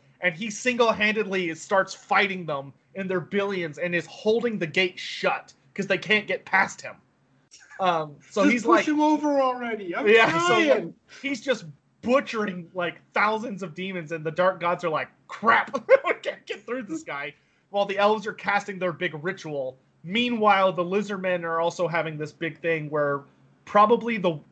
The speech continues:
Speaker 1: cleverest demon was a demon by the name of Kairos Fateweaver, because he can see the future and the past, but he can't see the present, which is, like, his only weakness. Um, so Kairos is this really scary demon. He has two heads. One head sees the future, one head sees the past,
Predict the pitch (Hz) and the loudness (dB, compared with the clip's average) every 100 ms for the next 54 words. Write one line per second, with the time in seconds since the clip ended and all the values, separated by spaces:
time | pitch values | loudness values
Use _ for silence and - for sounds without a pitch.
0 | - - 170 190 202 226 240 - 240 247 | -20 -6 2 4 6 4 2 -4 -12 -6
1 | 254 254 - - 180 170 160 185 196 185 | -8 -8 -18 -8 -4 -2 -2 -4 -2 0
2 | 180 170 170 151 - 175 165 156 - 160 | 0 0 -4 -6 -2 0 2 0 -4 -4
3 | 185 180 196 196 165 160 160 160 160 170 | -4 -4 -4 -4 -4 -4 -4 -8 -4 -4
4 | 147 175 - 160 143 - 165 180 180 - | -4 -6 -2 -2 -2 0 2 2 0 -12
5 | _ _ _ _ _ 180 160 170 156 233 | _ _ _ _ _ 2 2 -2 -4 2
6 | 262 214 240 180 - 208 208 277 - - | 2 0 -2 -2 2 2 4 0 -8 -10
7 | 185 175 160 170 170 170 180 165 143 160 | -6 -4 -4 -4 0 2 2 0 -6 -6
8 | 220 226 - _ _ _ _ _ 196 175 | -6 -8 -12 _ _ _ _ _ 0 2
9 | 160 143 127 123 _ _ _ 202 180 - | 2 0 -8 -18 _ _ _ 2 2 4
10 | 302 302 247 233 208 - 254 254 - 233 | 4 4 2 -2 -6 -8 -8 -8 -4 -2
11 | 220 202 185 185 156 143 240 202 185 151 | -2 -4 -6 -6 -8 -6 -2 2 2 2
12 | 185 202 214 208 202 185 185 180 175 156 | -2 -2 -4 -8 -10 -10 -8 -6 -4 -2
13 | 165 170 - 170 160 156 147 139 - | 0 0 0 -6 -6 -2 0 0 -2